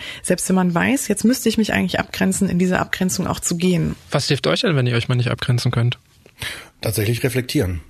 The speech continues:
Speaker 3: Also, ähm, ich hab das auch, dass ich bestimmte Dinge überspanne oder dass ich zu lange drin bleibe. Und, ähm, ich bin jemand, der zum Beispiel sehr mit der Zeit sehr darauf geachtet hat, wie reagiert mein Körper. Also ich würde sagen,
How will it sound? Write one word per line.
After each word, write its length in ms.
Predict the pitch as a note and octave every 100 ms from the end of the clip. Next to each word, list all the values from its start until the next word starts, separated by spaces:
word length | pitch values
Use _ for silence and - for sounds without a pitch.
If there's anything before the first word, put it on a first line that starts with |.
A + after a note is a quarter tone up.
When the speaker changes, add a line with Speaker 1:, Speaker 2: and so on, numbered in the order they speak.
| -
Speaker 3:
Also, 320 | A#2+ G#2+ G#2+ G2+
ähm, 320 | G#2+ G2+ G2+
ich 100 | G2
hab 100 | -
das 160 | F2+
auch, 200 | F#2+ F#3
dass 140 | G#2+ G2
ich 120 | -
bestimmte 300 | - A2 G#2
Dinge 280 | G2 G#2+ G#2 - - -
überspanne 840 | G2+ F#2 - - G2+ B2 C3 C3
oder 240 | - G2 F#2+
dass 160 | F#2
ich 240 | F#2+ - G#2+
zu 220 | - G2+
lange 260 | F2+ F2+ F#2
drin 300 | E2+ A2 C#3
bleibe. 500 | B2+ B2+ B2+ B2 A#2+ - - - -
Und, 440 | G#2+ G2+ G2+ - G2
ähm, 200 | G2 G2
ich 180 | G2 -
bin 140 | A#2+
jemand, 260 | A#2+ A#2 A2
der 100 | G#2+
zum 200 | A#2+ G#2
Beispiel 400 | G#2+ - A2+ F#2+
sehr 340 | G2 A#2 A#2+ - - - -
mit 120 | G2+
der 120 | G2
Zeit 640 | - G2 G#2+ C3+ E3 - _
sehr 300 | - F#2+ B2
darauf 240 | C3 A#2+ -
geachtet 420 | G2+ A2+ B2+ -
hat, 240 | A2+ - -
wie 160 | G#2+ A2+
reagiert 400 | A#2 G#2+ A2+ G#2+
mein 100 | G2+
Körper. 420 | - B2 D#2+ D2+
Also 140 | E2+
ich 80 | -
würde 140 | C3+
sagen, 280 | G#2+ A#2+ C3+